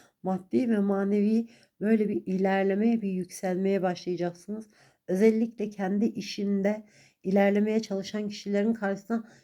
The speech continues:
çok büyük fırsatlar çıkacak. Eğer ki bayraklı kapılarda atama gibi, yükselme gibi beklentisi olanlar var ise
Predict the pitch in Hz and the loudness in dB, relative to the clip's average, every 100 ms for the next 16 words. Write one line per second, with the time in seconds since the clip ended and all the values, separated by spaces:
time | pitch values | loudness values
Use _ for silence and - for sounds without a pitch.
0 | _ - - 226 - 208 208 - 175 202 | _ -10 -4 -4 -4 -10 -10 -14 -12 -10
1 | 190 - 196 202 - - - 185 - _ | -8 -6 -6 -6 -12 -14 -10 -10 -12 _
2 | - - _ - 202 233 226 190 208 214 | -20 -20 _ 2 6 6 4 0 0 2
3 | 220 233 226 220 208 208 202 202 196 208 | 0 -4 -4 -4 0 0 0 0 -2 0
4 | 208 208 202 202 196 196 - 202 208 220 | 0 0 0 0 0 -2 -2 0 2 2
5 | 202 202 196 202 202 202 - - 185 202 | 2 2 0 -2 -2 0 -2 -4 0 0
6 | 208 202 180 202 220 - 185 - | 2 0 0 0 0 -2 -6 -6